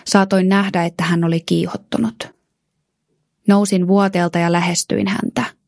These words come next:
Aloin riisua naisen viimeisiä vaatekappaleita. Poika siirtyi puolestaan sängylle ja riisuutui. Hänellä oli upea vartalo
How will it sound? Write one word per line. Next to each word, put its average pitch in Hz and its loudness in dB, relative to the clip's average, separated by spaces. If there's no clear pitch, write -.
Aloin 190 4
riisua 196 0
naisen 180 0
viimeisiä 180 0
vaatekappaleita. 196 -2
Poika 214 2
siirtyi 180 0
puolestaan 180 0
sängylle 175 0
ja 165 -2
riisuutui. 170 -4
Hänellä 185 2
oli 185 0
upea 202 2
vartalo 180 0